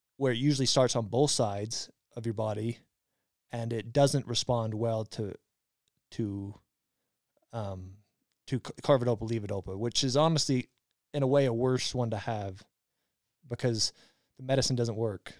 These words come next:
Even though the medicine is supposed to work on me, they say that I'm so early that maybe it, that's the reason why it doesn't work, but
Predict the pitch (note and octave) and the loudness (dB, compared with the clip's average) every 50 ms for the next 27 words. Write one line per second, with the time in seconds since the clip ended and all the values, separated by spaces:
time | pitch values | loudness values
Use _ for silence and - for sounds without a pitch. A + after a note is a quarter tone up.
0 | _ - D#3 D#3+ F3 E3 D#3+ D3+ C3 C3 B2+ C#3 D3 D3+ C3+ - C#3+ B2 - - | _ -2 0 2 4 6 6 6 4 4 4 6 6 6 4 4 2 2 2 2
1 | A#2 - C#3 C#3 D3 - - C#3+ C3+ C#3+ C#3+ - D3 C3+ C3 C3 C3 C3+ C#3+ D3+ | 2 4 4 4 4 4 2 4 4 4 4 4 2 2 2 2 2 2 2 0
2 | D#3 - _ _ _ _ _ _ _ _ _ _ _ _ _ _ _ _ _ _ | -2 -4 _ _ _ _ _ _ _ _ _ _ _ _ _ _ _ _ _ _
3 | _ _ _ _ _ C3 C3 B2+ - - F3 F3 D#3+ C#3+ C3 A#2 - - - C#3+ | _ _ _ _ _ -4 0 2 4 4 4 6 4 4 4 2 2 4 6 6
4 | C3 A#2 G2 B2 B2+ C3 C3+ C#3+ C#3 C3+ A#2+ A#2+ G2+ A#2 A#2 B2 B2+ B2 A#2+ A#2 | 6 4 4 4 4 4 4 4 4 2 2 0 -2 0 0 0 0 0 0 -2
5 | F#2+ - - A#2+ A#2+ - - - A2+ A#2 B2 B2 A#2 B2 A#2+ A#2+ A#2+ A#2+ A#2+ A2+ | -4 -4 -4 -4 -4 -4 -4 -2 -2 0 0 0 0 0 0 0 0 0 0 0
6 | B2 B2 A#2+ B2 A2+ A#2+ B2 B2+ C#3 C#3 - - - A2 G2+ | -2 -2 -2 -2 -2 -2 -2 -2 -4 -6 -10 -14 -12 -12 -12